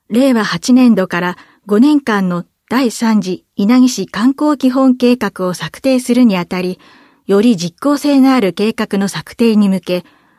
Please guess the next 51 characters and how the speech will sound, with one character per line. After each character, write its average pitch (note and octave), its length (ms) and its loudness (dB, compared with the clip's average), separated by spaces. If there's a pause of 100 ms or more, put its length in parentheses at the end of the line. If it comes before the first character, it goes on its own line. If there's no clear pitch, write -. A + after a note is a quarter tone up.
(120)
観 B3 220 0
光 D4 220 0
に C#4 120 4
対 C4 200 0
す B3+ 140 -4
る G3+ 80 0
認 G3 240 2
識 B3 260 -6
等 B3+ 240 2
を F3+ 80 0
把 F#3+ 200 -6
握 - 80 -14
す - 120 -6
る G3+ 140 -2
た G3 140 -4
め G3+ 100 -4
の E3+ 160 -6 (240)
ア A3+ 140 0
ン D4+ 80 2
ケ B3 180 0
ー A#3 40 0
ト - 120 -2
を F#3 80 0
実 F3+ 120 -4
施 - 180 -6
し G3 140 -4
ま F#3 120 -2
す。 - 160 -16 (640)
対 A3+ 160 0
象、 G3 420 -2 (320)
市 - 200 2
内 C4+ 240 4
在 G3 260 -2
住、 F#3 340 -4 (220)
在 G#3 260 -2
勤、 G3+ 380 -2 (140)
在 G#3 260 0
学 B3+ 240 2
の A3 120 2
方。 F#3+ 380 -8 (560)
申 A3+ 160 2
し - 120 -6
込 A3 160 -2
み、 G3 240 -2 (420)
回 B3 240 -4
答 C#4 200 0
フ B3+ 180 0
ォ A#3+ 40 4
ー - 20 4
ム F#3+ 120 0
で。 E3 220 -8